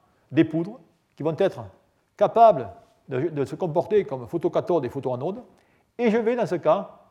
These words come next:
utiliser un médiateur. Alors vous voyez, j'ai deux, deux types de particules. Vous avez ici mon photoca-, mon photocatalyse pour l'hydrogène, qui sera dans ce cas, eh bien, une photo, euh, cathode,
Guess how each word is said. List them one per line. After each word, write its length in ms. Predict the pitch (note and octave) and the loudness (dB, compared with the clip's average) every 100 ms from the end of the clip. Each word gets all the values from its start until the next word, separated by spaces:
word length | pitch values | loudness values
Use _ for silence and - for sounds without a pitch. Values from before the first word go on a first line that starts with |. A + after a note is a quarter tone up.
| - | -10
utiliser 540 | E3+ F#3+ E3 D#3+ G3 | -6 -4 0 2 0
un 80 | D#3+ | 0
médiateur. 400 | D3 D3+ B2 A2+ - _ _ _ _ _ _ _ _ _ _ _ _ _ _ | -2 0 0 -4 -16 _ _ _ _ _ _ _ _ _ _ _ _ _ _
Alors 100 | - | -6
vous 0 | |
voyez, 200 | A#2+ F#3 | 0 2
j'ai 140 | B3+ F3+ | 2 -2
deux, 260 | C#3+ D3 | -2 2
deux 160 | F3 F#3+ | 4 2
types 180 | G#3+ F3+ | 0 -2
de 80 | D#3 | 0
particules. 500 | C#3+ D3+ C#3 D#3 C#4 - _ _ - | -2 -2 -6 -6 -8 -20 _ _ -8
Vous 80 | A#2+ | -4
avez 180 | C#3 | -2
ici 300 | C#3+ E3+ A#3+ - _ _ _ | -2 -4 -8 -10 _ _ _
mon 100 | C3+ | -8
photoca-, 400 | B2 F#3 F#3 F#3+ | -4 -2 0 -2
mon 140 | D#3 E3 | -2 -4
photocatalyse 1080 | F#3 F#3+ F3+ D#3 C#3+ F3 E3+ E3+ F3+ B2+ A2 - _ - | -4 -6 -6 -8 -10 -8 -4 -2 -2 -6 -14 -20 _ -6
pour 140 | D3 | -2
l'hydrogène, 520 | D3+ D#3 C3+ D#3+ B2 - _ _ | 2 2 2 0 -4 -14 _ _
qui 80 | - | -12
sera 240 | C3 D3+ | -2 2
dans 100 | D#3+ | 2
ce 120 | C#3 D3+ | 0 -2
cas, 460 | A2+ E3 C3+ - - - | 2 2 2 -8 -20 -12
eh 80 | B2 | -2
bien, 260 | D3 D3+ D3+ D3+ | 0 0 -2 -10
une 140 | C3 | -8
photo, 420 | A#2+ C#3+ D#3+ D3 C3+ | -6 -4 -2 -2 -2
euh, 280 | B2 A#2+ A#2 | -6 -6 -4
cathode, 340 | D#3 F3+ A#3+ | -2 0 -2